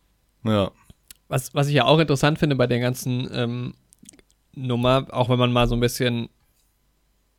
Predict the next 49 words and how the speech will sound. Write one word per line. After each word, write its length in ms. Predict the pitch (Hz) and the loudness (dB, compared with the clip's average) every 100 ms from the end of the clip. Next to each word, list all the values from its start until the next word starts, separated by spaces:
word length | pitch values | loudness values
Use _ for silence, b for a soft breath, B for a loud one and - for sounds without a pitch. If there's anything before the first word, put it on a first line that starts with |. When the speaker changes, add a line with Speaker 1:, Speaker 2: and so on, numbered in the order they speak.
| _ | _
Speaker 2:
bei 160 | - 120 | -8 -6
Mank 400 | 120 123 143 139 | 2 4 4 4
wird's 220 | 139 123 | 0 2
halt 140 | 127 - | -2 -2
thematisiert 600 | 123 120 120 113 143 - | -4 -2 -2 0 0 2
auch, 340 | 160 160 - | 0 0 -6
äh, 220 | 131 139 | -4 -4
ganz 220 | 139 135 - | -4 -6 -4
gut, 240 | 147 147 | -4 -4
ist 140 | 127 | -4
ja, 240 | 117 117 - _ _ - | -4 -4 -6 _ _ -16
spielt 420 | - - 139 151 | -12 -2 2 4
ja 200 | 117 110 | 2 0
auch 200 | 127 135 | 0 0
in 60 | 135 | 0
den 100 | 131 | -2
vierziger 400 | 135 131 131 123 | -2 -6 -6 -6
Jahren. 260 | 123 127 _ b b b b b b b b b - | -6 -8 _ b b b b b b b b b -12
Aber 140 | 110 | -6
das 80 | 110 | 0
ist 100 | 123 | 6
ja 60 | 131 | 6
jetzt 160 | 123 | 6
halt 200 | 123 123 | 2 0
ein 20 | |
Film, 260 | - 135 143 | 2 4 6
der 140 | 131 | 4
auch 100 | 113 | 2
wirklich 380 | 120 127 117 - | 0 -4 -6 -10
in 140 | - 120 | -6 -6
den 100 | 113 | -4
vierziger 360 | 131 127 117 | -4 -2 -2
Jahren 200 | 113 113 | 0 0
halt 160 | 113 - | -2 -4
ge-, 100 | - - - | -14 -14 -6
produziert 520 | 127 123 110 - 143 113 | -4 -4 -4 2 2 2
wurde, 320 | 107 110 127 _ _ b b b - | 0 0 -2 _ _ b b b -6
Speaker 1:
Mhm. 240 | 104 120 | -4 0
Speaker 2:
dass 140 | 123 | -2
das 180 | - 127 | -2 -2
halt 200 | 117 117 | 0 0
so 360 | - 123 120 - _ _ _ _ _ _ _ _ _ | 2 2 2 -2 _ _ _ _ _ _ _ _ _
eine 140 | 120 117 | -4 0
andere 340 | 139 143 123 | 4 4 6
Welt 280 | 127 151 151 | 6 6 4
ist, 180 | 113 - | -4 0
ne? 160 | 120 | 0
Also 180 | 123 117 | 0 0
du, 160 | 117 | -2